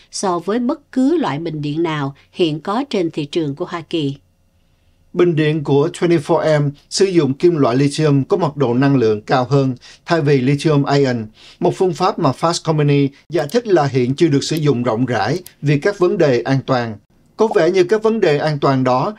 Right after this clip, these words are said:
Speaker 2: đã được twenty-four M giải quyết bằng một bộ tách riêng biệt, giúp ngăn ngừa cháy nổ. Bình điện này cũng sử dụng chất điện phân nửa rắn,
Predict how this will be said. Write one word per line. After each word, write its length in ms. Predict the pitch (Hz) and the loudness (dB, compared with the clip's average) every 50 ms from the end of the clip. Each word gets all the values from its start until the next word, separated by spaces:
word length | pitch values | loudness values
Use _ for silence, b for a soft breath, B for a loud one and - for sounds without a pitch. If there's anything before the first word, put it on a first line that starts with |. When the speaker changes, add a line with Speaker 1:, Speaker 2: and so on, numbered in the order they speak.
| B B B | B B B
Speaker 2:
đã 120 | 151 165 | 0 2
được 260 | 185 156 143 131 120 - - | 4 4 2 0 0 -6 -4
twenty-four 600 | - 165 156 156 143 - 156 143 - - 147 143 | -2 0 0 0 0 0 0 0 0 0 0 2
M 60 | 143 | 2
giải 140 | 135 127 123 - | 2 0 0 -2
quyết 260 | - 170 185 233 - b b b b b | 2 0 0 0 0 b b b b b
bằng 180 | - 160 156 147 | -2 0 0 2
một 140 | 143 139 131 | 0 0 2
bộ 140 | 123 120 123 | 2 0 0
tách 240 | - - 208 - | -2 -4 -6 -4
riêng 260 | - 156 160 147 143 127 | -2 0 0 2 2 4
biệt, 260 | 123 117 117 117 b b b b b b | 4 2 2 0 b b b b b b
giúp 200 | b 160 233 226 | b -2 -2 -2
ngăn 220 | 202 190 170 156 151 | -2 -2 -2 2 2
ngừa 160 | 143 131 120 | 2 2 0
cháy 200 | 117 - 135 165 | 0 -2 -2 -2
nổ. 380 | 185 156 117 104 107 143 - - _ _ _ _ _ _ - | 0 -2 -2 -2 -2 -4 -6 -10 _ _ _ _ _ _ -10
Bình 180 | 170 175 170 | -8 -8 -6
điện 200 | 147 151 147 147 | -4 -4 -2 -2
này 260 | 170 160 151 143 139 - b b b - | 0 0 0 0 -2 -4 b b b -2
cũng 180 | - 156 143 165 | 0 0 0 0
sử 140 | - 196 | 0 -2
dụng 280 | 202 165 165 139 127 139 | 2 2 2 2 2 0
chất 160 | 143 240 240 | -2 -2 -2
điện 220 | - 143 139 127 139 | 0 -2 0 0 0
phân 340 | - 170 151 147 143 135 | 0 0 0 2 2 2
nửa 220 | 139 123 107 107 139 | 2 2 2 2 2
rắn, 320 | 160 170 151 151 190 226 | 2 0 0 -2 -4 -8